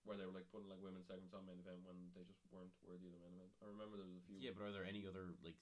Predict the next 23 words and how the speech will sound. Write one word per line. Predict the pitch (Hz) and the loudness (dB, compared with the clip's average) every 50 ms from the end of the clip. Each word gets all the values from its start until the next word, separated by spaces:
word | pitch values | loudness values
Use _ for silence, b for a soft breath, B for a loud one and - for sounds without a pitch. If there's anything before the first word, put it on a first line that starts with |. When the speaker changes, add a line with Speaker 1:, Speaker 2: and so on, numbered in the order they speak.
| - - | -4 -2
Speaker 2:
segments | 90 87 85 80 78 - - | 0 0 0 0 -2 -4 -6
that | 71 71 85 | -6 -6 -4
you'd | 85 80 - - | -6 -6 -6 -4
put | 82 82 | -4 -2
on | 80 80 | -2 -2
instead | 78 76 - - - 80 80 78 - - | -4 -6 -8 -6 -2 0 0 0 0 -2
in | 82 | -2
that | 82 78 - - - | -2 -4 -4 -6 -4
show? | 82 82 90 92 92 - | -2 -2 -2 -4 -6 -8
Speaker 1:
Yeah, | 107 98 87 - - - - - - 104 | -8 -8 -8 -8 -10 -16 -20 -10 -4 0
I | 101 | 2
rem-, | 98 95 95 95 | 2 2 2 2
I | 95 98 | 2 2
Speaker 2:
Like | 98 95 | 4 4
what? | 95 - 107 107 | 4 4 6 6
Speaker 1:
remember, | 110 98 | 6 6
I | 101 | 6
remember | 107 110 113 123 127 | 6 4 4 4 2
at | - | 2
the | 113 92 | 0 -2
time | - - 101 98 95 92 92 | -4 -4 -2 -2 -2 -2 -2
being, | 95 95 95 95 95 | -2 -2 -2 -2 -2
like, | 92 90 87 | -2 -2 -4